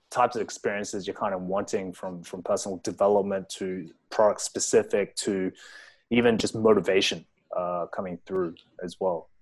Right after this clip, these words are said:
You know, so yeah, like, like, hundred percent. Like, I, one of my kind of guys that I, I inspire, that inspires me, sorry, is, uh, Brian Solis. Uh, Brian Solis is, is, um, he,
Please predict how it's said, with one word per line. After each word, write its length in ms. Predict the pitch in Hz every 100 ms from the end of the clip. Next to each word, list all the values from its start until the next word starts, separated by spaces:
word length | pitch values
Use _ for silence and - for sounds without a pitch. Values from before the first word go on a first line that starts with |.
| _ -
You 80 | 92
know, 160 | 87
so 360 | 90 95 90 90 - - -
yeah, 180 | 143 170
like, 320 | 117 110 104
like, 320 | 104 104 98 -
hundred 240 | 120 107
percent. 240 | 101 120
Like, 140 | 104 98
I, 140 | 113 113 -
one 320 | 107 113 131
of 80 | 113
my 340 | 113 123 117 -
kind 140 | - 107
of 140 | 98
guys 320 | 101 101 101
that 160 | 98 92
I, 300 | 98 107 101 - - - -
I 160 | 98
inspire, 640 | 104 92 - 90 90 87 90 -
that 120 | 101
inspires 420 | 101 - 104 95
me, 100 | 98
sorry, 300 | 95 90 90 98
is, 280 | 101 92 - - _ _ -
uh, 140 | 95
Brian 320 | 92 110 117
Solis. 640 | - - 123 127 - - - - - 95
Uh, 220 | 95 92
Brian 240 | 95 98
Solis 420 | 92 98 95 92
is, 320 | 98 98 92 - _
is, 200 | 98 92
um, 280 | 101 95 90 90
he, 200 | 104